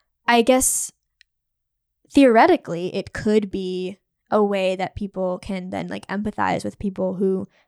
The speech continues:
maybe do have to experience that every day. But at the same time,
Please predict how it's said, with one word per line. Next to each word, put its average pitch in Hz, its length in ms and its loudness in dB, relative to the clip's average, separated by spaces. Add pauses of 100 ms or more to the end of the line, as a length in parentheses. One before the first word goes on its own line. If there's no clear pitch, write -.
maybe 196 240 -2
do 202 260 0
have 202 180 0
to 202 80 -6
experience 208 500 -6
that - 140 -2
every 294 220 -4
day. 330 400 -4 (640)
But 254 120 4
at 262 100 2
the 240 80 2
same 247 260 0
time, 214 680 -4